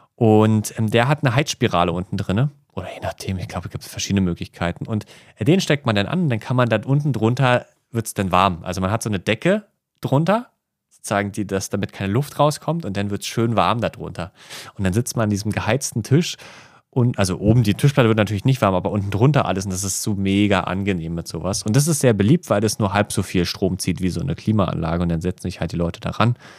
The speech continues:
und dann, äh, passt das auch, sag ich mal. Das ist vielleicht auch so Kultur. Also Kotatsu sind im Winter wirklich, also wenn wir genug Platz hätten, wir haben leider nicht genug Platz im Wohnzimmer, weil das ist gleichzeitig Esszimmer und Küche, alles im Allen ja hier,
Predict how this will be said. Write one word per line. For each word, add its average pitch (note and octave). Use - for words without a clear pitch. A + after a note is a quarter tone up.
und F2+
dann, E2+
äh, E2+
passt -
das E2+
auch, E2+
sag E2
ich E2+
mal. E2
Das G3+
ist -
vielleicht D#3
auch C3+
so C3+
Kultur. -
Also F#2
Kotatsu -
sind B2
im G#2+
Winter A#2+
wirklich, G#2+
also F#2+
wenn A#2
wir G#3+
genug F#3+
Platz -
hätten, A#2
wir A2
haben A#2+
leider B2
nicht C3
genug B2+
Platz -
im A2
Wohnzimmer, G#2+
weil G#2
das A2
ist A2+
gleichzeitig A2+
Esszimmer B2+
und A2+
Küche, C3
alles A#2+
im G#2+
Allen A#2+
ja F#2
hier, G#2